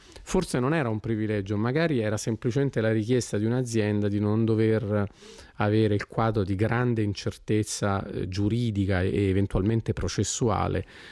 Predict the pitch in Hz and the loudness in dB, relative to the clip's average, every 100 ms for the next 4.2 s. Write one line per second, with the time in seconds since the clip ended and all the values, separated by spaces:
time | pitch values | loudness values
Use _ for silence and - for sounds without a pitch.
0 | - - 110 101 104 101 101 - 92 90 | -20 -4 0 2 2 2 0 -2 0 0
1 | 92 - 92 90 90 - 95 92 90 107 | 0 0 0 2 0 0 0 0 2 2
2 | 107 101 95 - - - - 92 90 110 | 2 2 0 -4 -6 -4 -2 -2 0 0
3 | - 87 85 - 80 90 - 69 - - | 0 -2 -4 -2 -4 -2 -2 -4 -4 -6
4 | - | -2